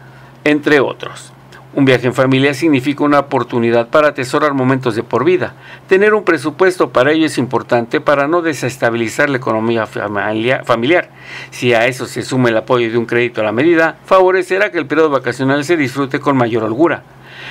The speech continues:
La Concanaco Servitur estimó que en el verano de dos mil dieciocho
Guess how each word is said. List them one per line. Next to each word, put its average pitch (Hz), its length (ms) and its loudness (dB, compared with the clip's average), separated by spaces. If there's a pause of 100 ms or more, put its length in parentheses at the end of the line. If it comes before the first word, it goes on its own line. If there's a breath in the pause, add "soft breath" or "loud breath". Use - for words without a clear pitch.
(100)
La 151 220 2
Concanaco 151 600 2
Servitur 151 520 0
estimó 127 400 0
que 151 100 -4
en 147 60 0
el 127 100 0
verano 123 360 0
de 113 80 -4
dos 107 160 -6
mil 135 160 0
dieciocho 135 600 0